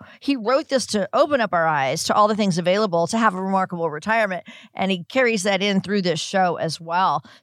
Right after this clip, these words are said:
to help us see maybe any warning signs in any planning that we've done before trouble begins. So you can get this book, Worry Less Wealth, on his website, uh, or just by calling his phone number. So, uh, his phone number,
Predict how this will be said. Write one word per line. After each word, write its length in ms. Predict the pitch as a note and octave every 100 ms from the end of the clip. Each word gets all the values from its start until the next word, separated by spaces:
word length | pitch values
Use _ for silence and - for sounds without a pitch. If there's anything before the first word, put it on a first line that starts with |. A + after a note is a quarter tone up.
| -
to 100 | A3
help 180 | A#3 G#3
us 140 | G#3
see 200 | - G#3
maybe 260 | G3 G3 F#3+
any 140 | F3
warning 380 | E3+ D#3+ F3 A3+
signs 400 | C#4+ C#4 D#4+ A3
in 100 | G#3
any 200 | F#3+ F3
planning 400 | - G3+ G#3 G3
that 120 | F3+
we've 220 | F#3+ G#3+
done 240 | A3 B3 D4
before 260 | F#3+ F#3
trouble 480 | F3+ G3 F#3 F#3+ F#3
begins. 680 | E3 D#3+ G3+ A3 A#3 A#3 G#3+ - - -
So 440 | - B3 G#3+ G3
you 160 | G3 B3
can 140 | A3
get 240 | F#3+ B3 -
this 260 | C4 C4
book, 300 | G#3 A#3+ C4
Worry 300 | G3+ G#3 A3
Less 320 | A3+ A3 A3 G3
Wealth, 260 | G#3+ A3 -
on 140 | F#3+
his 160 | F3+ D#3+
website, 680 | F#3+ G3+ - A#3 A3 G#3+ - - - -
uh, 200 | F#3 F3+
or 220 | G#3+ G#3
just 200 | F#3 G3+
by 160 | - F#3+
calling 480 | - G3+ G3 F#3+ F#3
his 220 | F#3+ F3
phone 260 | G3 F#3+
number. 260 | F#3 E3 F3
So, 460 | - G3 F#3 F3+ F3+
uh, 260 | E3+ E3 E3+
his 120 | F3+
phone 180 | A3+ G#3+
number, 200 | F#3+